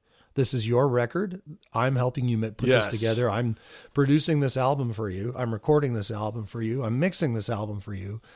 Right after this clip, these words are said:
Speaker 1: I want you to be happy, and I want a good product at the end of the
Speaker 2: Yeah.
Speaker 1: day." That's the point,
Speaker 2: Or
Speaker 1: you
Speaker 2: even,
Speaker 1: know?
Speaker 2: you know, I think a common thing is either, like, uh, the guitar player or the keyboard player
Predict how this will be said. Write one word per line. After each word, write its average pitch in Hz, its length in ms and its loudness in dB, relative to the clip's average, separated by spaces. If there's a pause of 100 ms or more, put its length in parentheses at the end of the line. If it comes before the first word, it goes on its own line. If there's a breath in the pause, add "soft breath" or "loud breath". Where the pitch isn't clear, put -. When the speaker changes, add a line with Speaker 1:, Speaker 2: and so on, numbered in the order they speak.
(540 loud breath)
Speaker 1:
I 151 120 4
want 139 340 2
you 139 580 0
to 139 80 4
be 131 160 0
happy, 110 420 -4
and 151 140 2
I 170 80 4
want 156 300 0
a 147 80 -2
good 151 180 2
product 120 340 0
at 117 100 -2
the 113 120 -2
end 101 80 -4
of 92 80 -8
the 120 80 -6
Speaker 2:
Yeah. 117 180 2
Speaker 1:
day." - 220 -14
That's 123 320 -2
the - 100 -4
point, 151 380 -2
Speaker 2:
Or 262 180 2
Speaker 1:
you 143 80 6
Speaker 2:
even, 120 120 4
Speaker 1:
know? 147 180 -2
Speaker 2:
you 160 120 -2
know, 160 100 0
I 160 80 0
think 151 240 -4
a 143 60 0
common 135 440 -4
thing 120 240 -4
is 107 160 -8
either, 110 220 -6
like, 107 260 -8
uh, 101 180 -6
the 101 120 -10
guitar 113 320 -4
player 104 340 -6
or 101 60 -8
the 95 100 -10
keyboard 110 360 -6
player 92 380 -10